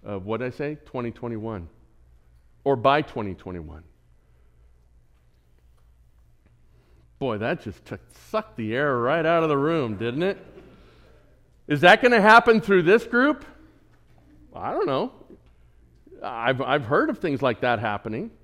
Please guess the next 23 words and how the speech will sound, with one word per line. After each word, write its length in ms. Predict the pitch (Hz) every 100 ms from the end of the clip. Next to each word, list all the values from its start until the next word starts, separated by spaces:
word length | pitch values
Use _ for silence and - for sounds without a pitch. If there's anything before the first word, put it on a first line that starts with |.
| _ _ - _ _ _ _ _ _ _ _ - - - _
But 200 | 123 156
we 120 | 160 175
also 420 | 190 277 285 220
know 180 | 175 175
that 120 | 160
the 80 | 156
greater 400 | 131 160 226 240
thing 240 | - 165 143
going 300 | 147 139 139
on 180 | 131
here 340 | 127 147 135 139
is 320 | 143 143 110
that 260 | 139 131 110
this 220 | 175 196
group 420 | - 156 143 120 - - _ _ _ _ _ _ _ _ _ _
isn't 280 | 170 160 156
representative 840 | 160 156 151 123 147 143 131 120
of 140 | 120 113
our 140 | 113
church 420 | 110 - 147 -
in 120 | 123
the 60 | 104
fall. 680 | - 139 113 85 71 _